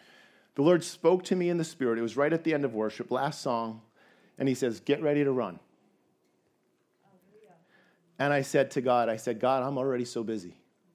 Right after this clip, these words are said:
I'm already so busy."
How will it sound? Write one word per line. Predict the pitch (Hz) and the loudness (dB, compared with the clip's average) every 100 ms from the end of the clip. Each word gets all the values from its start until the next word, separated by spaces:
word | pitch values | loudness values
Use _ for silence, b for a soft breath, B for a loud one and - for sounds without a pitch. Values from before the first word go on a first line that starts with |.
| - _ _ _ _ _ _ _ _ _ _ _ _ _ - | -20 _ _ _ _ _ _ _ _ _ _ _ _ _ -8
I'm | 135 143 | -6 -4
already | 127 139 131 120 107 | -2 2 2 2 0
so | 120 | -4
busy." | 110 104 98 | -4 -6 -8